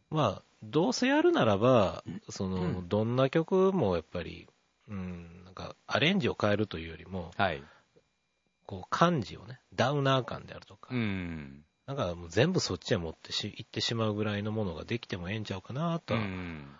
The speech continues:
Speaker 1: 思うんですけどね。
Speaker 2: うん。
Speaker 1: で、あの方をちょっと、あの、スカウトして、
Speaker 2: うん。
Speaker 1: えー、ちょっとやってみたいなと。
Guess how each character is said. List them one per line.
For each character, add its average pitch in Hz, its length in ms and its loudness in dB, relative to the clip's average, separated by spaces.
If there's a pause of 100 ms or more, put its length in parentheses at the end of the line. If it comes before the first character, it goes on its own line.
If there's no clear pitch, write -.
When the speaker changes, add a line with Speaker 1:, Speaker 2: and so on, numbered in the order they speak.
(160)
Speaker 1:
思 104 200 0
う 90 40 0
ん 85 40 -8
で 87 60 -12
す - 100 -14
け - 60 -20
ど - 120 -20
ね。 147 220 -6 (500)
Speaker 2:
う 104 40 -4
ん。 76 420 -6 (760)
Speaker 1:
で、 123 840 0
あ 104 140 -4
の 101 120 -2
方 95 200 -6
を 104 80 -4
ち - 60 -14
ょ - 20 -12
っ - 40 -20
と、 - 280 -18 (280)
あ 85 120 -18
の、 85 120 -20
ス - 120 -12
カ 85 140 -8
ウ - 60 -16
ト - 100 -14
し - 140 -4
て、 - 260 -14
Speaker 2:
う 113 60 -4
ん。 76 260 -8 (480)
Speaker 1:
え 90 340 -12 (220)
ー、 - 20 -20
ち - 60 -18
ょ - 20 -20
っ - 60 -20
と - 80 -16
や - 120 -10
っ - 20 -16
て - 140 -16
み - 80 -20
た - 120 -10
い - 80 -14
な - 180 -16
と。 - 100 -18